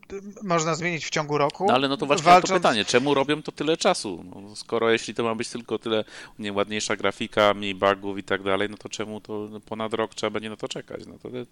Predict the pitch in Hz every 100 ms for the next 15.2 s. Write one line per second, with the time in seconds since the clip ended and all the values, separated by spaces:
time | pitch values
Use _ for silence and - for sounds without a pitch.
0 | _ - 240 226 151 170 175 180 180 180
1 | 180 180 170 170 160 151 139 165 160 156
2 | 151 151 151 151 160 160 151 151 147 -
3 | 143 143 151 160 175 175 175 185 185 170
4 | 165 165 165 170 196 196 226 262 254 214
5 | 180 165 165 165 160 151 - 165 160 156
6 | 156 156 165 175 175 180 151 156 156 156
7 | 156 151 156 175 156 151 143 151 - 160
8 | 156 156 151 - 160 156 170 160 151 156
9 | 151 156 - 151 151 156 147 147 156 147
10 | 143 156 165 160 180 160 156 156 165 151
11 | 151 151 151 147 147 - - - - -
12 | - 151 151 151 147 151 151 151 156 151
13 | 151 151 - - 147 156 151 143 151 139
14 | 156 - 151 147 151 156 160 147 - 147
15 | 143